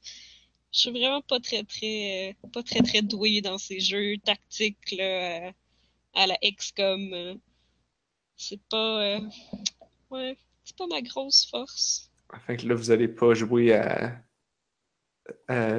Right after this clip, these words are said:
Speaker 2: Mario, euh,
Speaker 1: <laughs>
Speaker 2: and Rabbids,
Speaker 1: Ben,
Speaker 2: euh.
Speaker 1: j'étais intéressée, mais pour vrai, les gens qui jouent,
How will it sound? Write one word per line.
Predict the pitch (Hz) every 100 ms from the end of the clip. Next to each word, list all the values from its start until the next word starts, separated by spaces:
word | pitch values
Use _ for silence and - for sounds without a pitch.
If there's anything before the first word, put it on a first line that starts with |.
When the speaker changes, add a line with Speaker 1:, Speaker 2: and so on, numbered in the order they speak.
| 117
Speaker 2:
Mario, | - 117 113 120 117 123 123 123 117
euh, | 110 107 107
Speaker 1:
<laughs> | - 359 339 - - - - 127
Speaker 2:
and | 120
Rabbids, | 120 120 120 123 127
Speaker 1:
Ben, | 131 123 123
Speaker 2:
euh. | 117 113 117 - _ _ _ _ - _ _ _
Speaker 1:
j'étais | - 285 277
intéressée, | 269 381 359 330 403 466
mais | 320 247
pour | 269 277
vrai, | 240 277 359 415 302
les | 247 233
gens | 240 277 349 370 339 _ _ _ _
qui | - 247 - 220
jouent, | 247 277